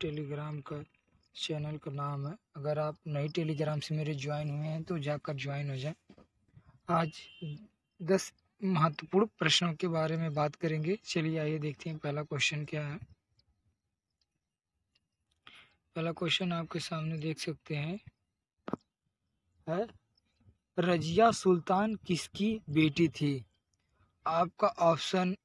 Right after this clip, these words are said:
ए इल्तुतमिश, बी कुतुबुद्दीन ऐबक, सी बलबन या डी अलाउद्दीन खिलजी।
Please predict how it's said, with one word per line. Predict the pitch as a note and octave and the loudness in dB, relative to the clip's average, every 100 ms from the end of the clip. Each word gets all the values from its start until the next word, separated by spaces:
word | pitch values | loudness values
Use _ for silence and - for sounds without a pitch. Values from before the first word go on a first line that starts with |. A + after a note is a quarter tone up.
| _ - | _ -2
ए | F3 F#3+ G3 _ | 4 4 4 _
इल्तुतमिश, | F#3 E3+ D#3+ G3 F3+ G3+ F#3+ G#3 G#3+ - - _ _ _ - | 2 2 2 0 2 4 6 4 2 -4 -18 _ _ _ -4
बी | D3 F3+ G3 A3 - - - | 4 6 6 4 -4 -20 -2
कुतुबुद्दीन | E3+ C#3 F3+ E3 F#3 D#3 G3+ G3 | -2 4 4 6 4 6 6 8
ऐबक, | G3+ F#3 G#3+ - _ _ _ - _ _ - | 8 8 6 4 _ _ _ -20 _ _ -10
सी | - F3 G3 G3 _ _ C3 | 2 4 4 2 _ _ -4
बलबन | C3 E3+ D#3+ F3+ G3 E3+ _ _ _ _ _ _ - - - - | 4 4 6 4 4 0 _ _ _ _ _ _ -20 -20 -8 2
या | F3 F3+ | 4 6
डी | D#3+ F3+ A3 - _ _ - | 6 6 4 0 _ _ -2
अलाउद्दीन | F#3+ F3+ F3 F3 D#3 G3+ G#3+ | 4 6 6 4 4 2 2
खिलजी। | - E3 D#3+ D3+ D3+ B2 | 2 4 4 2 -2 -2